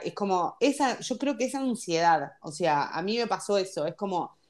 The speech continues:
aguanté, porque esa es la palabra, aguanté todas las actividades, todo lo que pude,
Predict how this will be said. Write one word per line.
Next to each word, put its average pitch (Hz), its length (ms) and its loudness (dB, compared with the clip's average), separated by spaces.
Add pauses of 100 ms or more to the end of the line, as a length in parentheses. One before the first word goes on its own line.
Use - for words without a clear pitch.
(160)
aguanté, 190 920 4
porque 175 260 -4
esa 202 160 -4
es 160 40 -10
la 160 120 -2
palabra, 175 400 2
aguanté 170 880 2
todas 254 180 2
las - 160 -4 (100)
actividades, 175 760 6
todo 247 180 8
lo 214 120 8
que 175 100 0
pude, 214 640 4